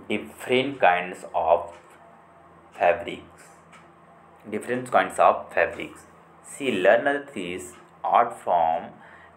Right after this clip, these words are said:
her mother and her grandmothers। ओके बेटा, ध्यानपूर्वक सुनिएगा, पुनः मैं पढ़ के बताना चाहूँगा। देखिएगा, यहाँ पर जो रूबल है,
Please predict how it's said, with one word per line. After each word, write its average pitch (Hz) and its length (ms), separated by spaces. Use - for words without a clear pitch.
her 135 140
mother 147 420
and 113 160
her 110 180
grandmothers। 87 600
ओके - 180
बेटा, 107 200
ध्यानपूर्वक 87 520
सुनिएगा, 85 380
पुनः 90 280
मैं 82 140
पढ़ - 380
के - 140
बताना 82 300
चाहूँगा। 80 640
देखिएगा, 85 640
यहाँ 98 240
पर 120 240
जो 107 180
रूबल 85 400
है, 82 420